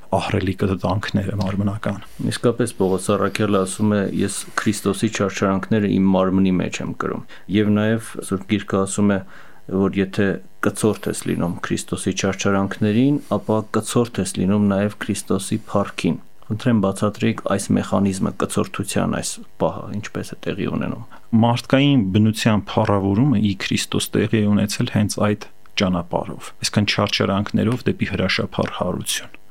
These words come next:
Speaker 1: Այսինքն, եթե մենք ուզում ենք տնկակից լինել հարության խորհրդին, ապրել, լինել այդ հարության խորհրդի կրիչը, մենք նաև պետք է չարչարանակից լինենք, ինչպես Տերը նախ չարչարվեց մեզ համար։ Քրիստոսով ցույց է տրված մեզ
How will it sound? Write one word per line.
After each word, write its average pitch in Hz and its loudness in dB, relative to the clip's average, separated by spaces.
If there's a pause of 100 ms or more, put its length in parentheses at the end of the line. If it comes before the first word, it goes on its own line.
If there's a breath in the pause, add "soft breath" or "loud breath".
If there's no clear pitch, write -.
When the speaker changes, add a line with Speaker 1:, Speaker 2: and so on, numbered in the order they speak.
Speaker 1:
Այսինքն, 120 4
եթե 127 4
մենք 127 6
ուզում 123 6
ենք 107 2
տնկակից 110 4
լինել 101 4
հարության 95 2
խորհրդին, 101 0
ապրել, 104 2 (380 soft breath)
լինել 110 4
այդ 101 -2
հարության 98 0
խորհրդի 98 -2
կրիչը, 123 2 (140)
մենք 110 4
նաև 104 0
պետք - -4
է 101 2
չարչարանակից - -2
լինենք, 101 -4
ինչպես - -2
Տերը 95 0
նախ 95 0
չարչարվեց - -2
մեզ 92 -2
համար։ - -2 (140)
Քրիստոսով - 2
ցույց - 0
է 104 2
տրված 117 0
մեզ 107 4